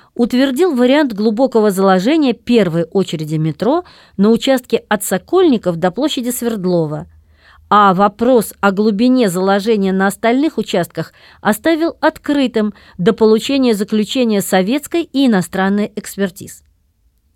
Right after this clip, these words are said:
Экспертиза проектов состоялась летом тысяча девятьсот тридцать второго года. После детальной проработки в них были внесены изменения и поправки, и после проведения необходимой организационной подготовки началась проходка.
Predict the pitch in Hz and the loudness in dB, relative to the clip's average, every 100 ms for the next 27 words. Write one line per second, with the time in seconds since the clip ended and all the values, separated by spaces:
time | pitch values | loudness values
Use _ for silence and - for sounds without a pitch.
0 | _ _ - 233 - 254 262 254 233 247 | _ _ -4 -4 -2 -4 -2 -4 -2 2
1 | 262 - 196 214 - 240 247 240 226 254 | 2 0 -8 -8 -2 0 2 0 -2 -2
2 | 269 247 175 214 190 180 170 196 202 233 | 0 0 -4 -4 -6 -6 -4 -4 -2 -4
3 | 220 226 220 196 214 220 220 240 226 135 | -2 -4 -6 -6 -2 0 -2 -2 -4 -4
4 | - _ _ _ - 208 180 175 185 190 | -10 _ _ _ -6 -4 -2 -4 -2 0
5 | 180 180 185 185 180 180 349 - - - | 0 -2 -2 0 0 0 -2 -2 -10 -10
6 | - - 240 339 247 311 254 226 233 240 | -20 -2 0 0 0 -2 0 0 0 0
7 | 254 262 196 196 208 311 339 320 - 294 | 2 0 2 2 2 0 0 -2 -4 -4
8 | - 302 226 202 170 - 165 - _ _ | -2 -4 -2 -2 -4 -8 -16 -16 _ _
9 | _ - 240 247 320 294 262 262 262 294 | _ -4 -2 0 -2 0 -4 -4 -4 -4
10 | 254 220 185 196 202 - 240 240 240 208 | 0 0 0 -2 -2 0 -2 0 0 0
11 | - 202 214 214 196 - 220 180 170 170 | -2 -2 0 0 -2 -2 0 0 -4 -4
12 | 170 175 359 - - - _ _ - 170 | -2 -2 -2 -4 -10 -16 _ _ -6 -4
13 | 165 165 175 262 - 294 285 - - - | -2 -2 -2 -4 -4 -6 -6 -14 -16 -20